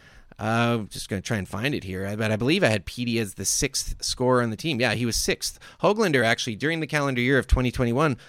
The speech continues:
Hoglander actually put up two more points. And yes, I know that Petey missed a whole bunch more games, but, um, it, it's something that, you know, when you see Hog-, or you see Petey nestle between Hoglander and Pearson on your top ten scorers for the calendar year,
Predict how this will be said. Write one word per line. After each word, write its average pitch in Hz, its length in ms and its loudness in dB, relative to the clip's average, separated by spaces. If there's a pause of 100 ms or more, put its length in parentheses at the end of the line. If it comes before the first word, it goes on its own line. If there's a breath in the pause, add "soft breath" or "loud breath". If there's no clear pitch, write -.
(220 loud breath)
Hoglander 139 440 0
actually 113 220 -2
put - 140 0
up - 100 -4
two 120 140 -6
more 110 160 -2
points. 151 280 -2
And 120 100 -6
yes, 131 220 2
I 117 140 -6
know 120 340 4
that 107 260 0
Petey 107 220 -6
missed 101 220 -4
a 92 40 -10
whole 127 200 6
bunch 98 240 -2
more 80 140 -10
games, 87 440 -8
but, 98 240 -10 (480 loud breath)
um, 101 380 0 (120)
it, 123 220 -2
it's 117 140 2
something 127 420 2
that, 110 280 2
you 107 80 -4
know, 101 100 -2
when 110 100 -2
you 110 40 -2
see 131 180 0
Hog-, 131 300 4 (240)
or 117 120 2
you 104 60 -2
see 135 160 -2
Petey 135 300 4
nestle 120 320 0
between 110 260 0
Hoglander 113 580 2
and 90 120 -6
Pearson 104 580 -2 (360 loud breath)
on 107 100 -2
your 107 80 2
top 120 240 0
ten 110 160 0
scorers 117 420 0
for 101 120 -6
the 95 60 -6
calendar 98 380 -4
year, 113 320 2